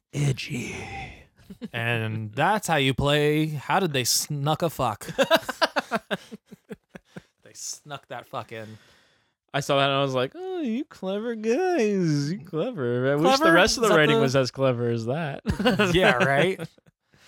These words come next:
Speaker 2: Yeah, there are some gold lines in here.
Speaker 1: We can get into that in a minute, but I did wanna say this.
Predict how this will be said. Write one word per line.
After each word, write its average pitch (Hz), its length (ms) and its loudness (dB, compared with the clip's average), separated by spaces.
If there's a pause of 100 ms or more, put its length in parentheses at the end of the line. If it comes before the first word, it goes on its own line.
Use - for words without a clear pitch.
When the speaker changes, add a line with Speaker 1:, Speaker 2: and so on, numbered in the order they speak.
(160)
Speaker 2:
Yeah, 143 480 0
there 165 420 2
are 156 60 2
some 127 440 -2
gold 135 800 2
lines 117 500 -4
in 110 120 -8
here. 107 380 -8 (260)
Speaker 1:
We 170 120 -4
can 196 100 -6
get 170 140 0
into 147 160 -12
that 127 300 0 (140)
in 156 80 -8
a 151 60 -2
minute, 156 340 -4
but 127 300 0
I 139 80 -4
did 160 140 0
wanna 147 240 0
say 131 200 -4
this. 120 420 -4